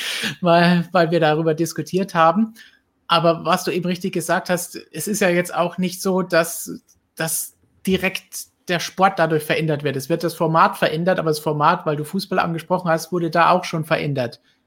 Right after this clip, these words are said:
Zum Beispiel, wie viele Teams nehmen an einer Weltmeisterschaft teil, wie viele, welches Format hat, äh, ein Europapokal der Landesmeister, heute Champions League. Genau das sehe ich jetzt mit Qualifying, Sprintrennen, Rennen. Das sind so das Drumherum, was dann auf der Strecke passiert,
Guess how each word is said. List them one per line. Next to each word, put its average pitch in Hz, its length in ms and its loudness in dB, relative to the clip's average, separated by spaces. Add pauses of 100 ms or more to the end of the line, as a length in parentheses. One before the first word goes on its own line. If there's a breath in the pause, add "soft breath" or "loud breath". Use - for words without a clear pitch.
Zum 165 200 -2
Beispiel, 151 480 2
wie 165 140 0
viele 160 260 -2
Teams 165 300 -4
nehmen 160 140 -2
an 160 100 2
einer 151 220 0
Weltmeisterschaft 156 720 0
teil, 151 260 2
wie 156 140 0
viele, 160 500 0 (300 loud breath)
welches 160 280 0
Format 160 440 2
hat, 160 180 2
äh, 87 260 -2
ein 170 160 -2
Europapokal 160 640 -2
der 160 100 4
Landesmeister, 156 720 2
heute 156 240 -2
Champions 165 400 0
League. 170 200 2
Genau 151 280 4
das 156 300 2
sehe 165 200 2
ich 165 140 0
jetzt 156 220 -2
mit 156 100 -4
Qualifying, 156 640 2
Sprintrennen, 160 520 -2
Rennen. 147 320 2
Das 127 220 -2
sind 151 180 -2
so 151 120 -2
das 135 280 -4
Drumherum, 160 640 4
was 135 160 -2
dann 131 140 -4
auf 139 100 -6
der 139 120 -4
Strecke 156 320 -4
passiert, 170 500 -4